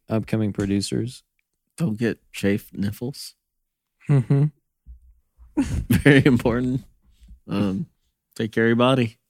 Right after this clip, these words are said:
Speaker 2: I don't know. <laughs>
Speaker 1: Do you have any, uh, uh, real advice?
Speaker 2: Get lots of sleep. Be a good hang. Um,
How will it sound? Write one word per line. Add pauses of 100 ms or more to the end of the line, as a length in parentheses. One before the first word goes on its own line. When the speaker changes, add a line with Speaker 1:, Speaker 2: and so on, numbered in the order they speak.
(1160)
Speaker 2:
I
don't
know. (500)
<laughs>
Speaker 1:
Do
you
have
any,
uh,
uh, (320)
real
advice? (840)
Speaker 2:
Get
lots
of
sleep. (4000)
Be
a (120)
good
hang. (1200)
Um,